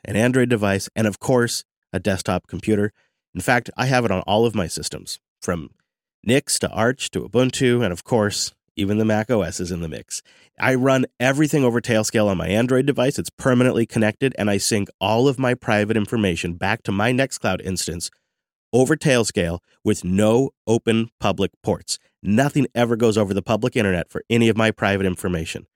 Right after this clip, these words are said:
You can quickly and easily create a secure network between your servers, your computers, your cloud instances. I put it on my V Ms. It's powerful. And we're talking WireGuard's noise protocol encryption here that builds out a mesh network in just minutes. Even when separated by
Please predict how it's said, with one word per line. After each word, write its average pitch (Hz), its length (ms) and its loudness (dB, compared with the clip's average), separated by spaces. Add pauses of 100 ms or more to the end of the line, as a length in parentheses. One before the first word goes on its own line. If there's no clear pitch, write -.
(280)
You 117 80 2
can 98 200 0
quickly 143 420 2
and 120 120 2
easily 123 360 2
create 104 340 0
a 95 60 -2
secure - 320 0
network 113 240 0
between 101 240 -4
your 85 100 -8
servers, 131 460 2
your 98 80 -4
computers, 131 560 2
your 90 100 -4
cloud 135 380 0
instances. 131 480 0
I 101 120 0
put 147 160 2
it 127 60 4
on 110 140 4
my 95 160 0
V 98 240 2
Ms. 127 360 2 (300)
It's - 240 -4
powerful. 107 800 0 (200)
And 117 80 2
we're 131 80 4
talking 123 320 2
WireGuard's 123 520 2
noise 107 240 2
protocol 110 400 0
encryption 123 400 0
here 131 180 0
that 95 180 -4
builds 120 220 4
out 104 140 2
a 87 60 0
mesh 101 500 0 (260)
network 90 400 -2 (560)
in 104 160 2
just 90 320 -2 (140)
minutes. 82 420 -6 (580)
Even 147 240 4
when 160 120 4
separated 139 320 2
by 87 140 -2